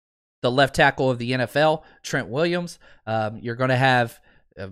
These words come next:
Fred Warner contracts coming relatively soon. You're gonna have to get that done 'cause he was in a first round pick, uh, very similar to Kittle. Uh, he's a guy that you're gonna wanna extend next year. So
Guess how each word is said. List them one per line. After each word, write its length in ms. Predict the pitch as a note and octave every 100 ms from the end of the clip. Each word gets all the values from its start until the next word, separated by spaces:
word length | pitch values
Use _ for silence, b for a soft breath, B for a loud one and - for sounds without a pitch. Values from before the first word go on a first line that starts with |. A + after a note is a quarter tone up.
| A2+ -
Fred 240 | - C#3+ A#2
Warner 360 | A#2+ E3+ F3+
contracts 560 | E3 E3+ E3 F3 D#3+ -
coming 320 | F3 E3 D#3
relatively 560 | C#3+ D#3+ D#3+ F3 D#3+ C#3+
soon. 360 | - F3 F3 E3+ b -
You're 80 |
gonna 120 | B2+ C3
have 100 | B2
to 80 |
get 140 | A#2 -
that 180 | D3+ D3+
done 180 | C#3
'cause 140 | B2+ B2
he 80 | D3+
was 160 | D3
in 60 | B2+
a 40 |
first 240 | - C3+ -
round 240 | A2+ -
pick, 320 | G3+ D#3 - B B B
uh, 180 | A#2 G#2+
very 240 | A#2 C#3+
similar 340 | C3 D3 B2 G#2+
to 60 |
Kittle. 460 | - - G3+ C3+ C3 B B
Uh, 180 | A2 G#2+
he's 300 | G2 D3+ C#3
a 40 |
guy 260 | A#2+ C3 C3
that 260 | B2 -
you're 100 | B2+ A#2+
gonna 180 | C3
wanna 220 | C3 C3+ B2
extend 360 | - - D3
next 280 | A2+ - -
year. 180 | F#2+ F2+ B B
So 340 | - E3 D3+